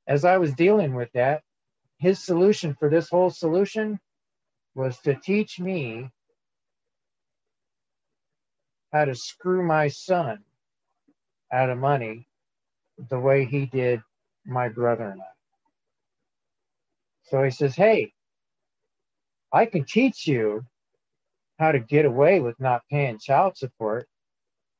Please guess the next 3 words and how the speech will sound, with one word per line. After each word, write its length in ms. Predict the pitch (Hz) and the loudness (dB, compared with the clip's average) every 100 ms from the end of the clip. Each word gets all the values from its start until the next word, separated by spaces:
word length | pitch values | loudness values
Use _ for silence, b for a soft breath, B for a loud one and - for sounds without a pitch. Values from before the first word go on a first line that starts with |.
| _ _ _ _ _ _ _ _ _ _ _ _ _ _ _ _ _ _ _ _ _ _ _ _ _ _ _ _ _ _ | _ _ _ _ _ _ _ _ _ _ _ _ _ _ _ _ _ _ _ _ _ _ _ _ _ _ _ _ _ _
And 160 | 147 147 | -2 0
it 60 | 143 | 0
was, 180 | 139 | -2